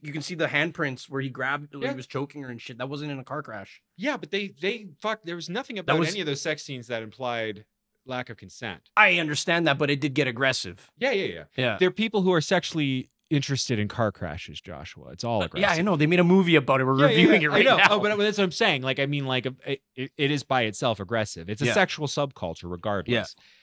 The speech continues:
Speaker 1: Yeah.
Speaker 2: And, and I'm just trying to say that the, the group of people that we're seeing engage consensually
Speaker 1: Yeah.
Speaker 2: and they know that they are seen a little weird. Um,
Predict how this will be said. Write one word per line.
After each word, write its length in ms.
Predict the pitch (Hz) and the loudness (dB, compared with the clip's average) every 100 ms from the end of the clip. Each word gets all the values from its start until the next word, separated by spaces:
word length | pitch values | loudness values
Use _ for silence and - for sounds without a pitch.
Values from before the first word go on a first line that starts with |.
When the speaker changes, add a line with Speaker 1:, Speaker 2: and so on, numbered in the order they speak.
| _ | _
Speaker 1:
Yeah. 80 | 117 127 | -4 -2
Speaker 2:
And, 160 | 123 | -2
and 240 | - 110 113 | -8 -6 -4
I'm 80 | |
just 160 | 113 139 | -4 -2
trying 160 | 160 131 | -2 -2
to 40 | |
say 140 | 139 | -2
that 140 | 120 104 | -2 0
the, 260 | 104 101 - | -2 -2 -6
the 100 | 110 | -8
group 400 | 90 98 151 151 | -8 -4 -4 -6
of 100 | 107 | -10
people 300 | 147 147 120 | -6 -4 -4
that 180 | 113 98 | -4 -4
we're 80 | 98 | -6
seeing 400 | - 175 107 92 _ _ _ _ _ _ _ _ _ - | -8 -4 -4 -6 _ _ _ _ _ _ _ _ _ -10
engage 500 | 117 110 127 151 143 | -8 2 4 4 2
consensually 680 | 139 120 117 104 98 95 95 - - | -4 -2 -2 -2 -4 -2 -4 -6 2
Speaker 1:
Yeah. 200 | 165 123 - | 4 4 -2
Speaker 2:
and 440 | 120 113 110 117 - 120 | -2 -2 -4 -8 -14 -20
they 500 | 131 107 135 147 135 117 | -18 -2 0 0 -2 -6
know 440 | 117 131 143 135 127 | -2 4 4 4 0
that 160 | 120 | -2
they 140 | 127 123 | -2 0
are 100 | 120 | -2
seen 380 | - 131 123 117 | -4 -4 -4 -4
a 60 | |
little 300 | 107 110 98 | -4 -4 -6
weird. 500 | 90 117 123 139 180 - _ _ _ _ _ _ | -6 -4 -2 -2 -6 -12 _ _ _ _ _ _
Um, 520 | 110 107 104 101 98 | -6 -4 -2 -4 -4